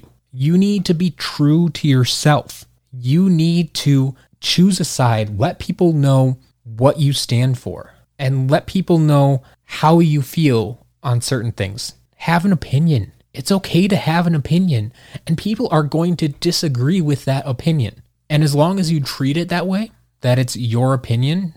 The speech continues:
that this is the way you think things should be done, or this is how you feel things shouldn't be done, you're gonna get people who rally behind you. You're gonna be able to grow yourself an audience.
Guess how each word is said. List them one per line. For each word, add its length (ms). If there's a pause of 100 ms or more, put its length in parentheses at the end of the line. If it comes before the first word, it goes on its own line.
(120)
that 520
this 220
is 80
the 80
way 140
you 300
think 340
things 280
should 220
be 120
done, 320
or 160 (380)
this 260
is 280 (400)
how 600
you 460
feel 560 (240)
things 320
shouldn't 560
be 100
done, 300 (260)
you're 340
gonna 260
get 320
people 520 (100)
who 180
rally 340
behind 400
you. 100 (320)
You're 360
gonna 320
be 260
able 160
to 80
grow 320
yourself 500
an 160
audience. 540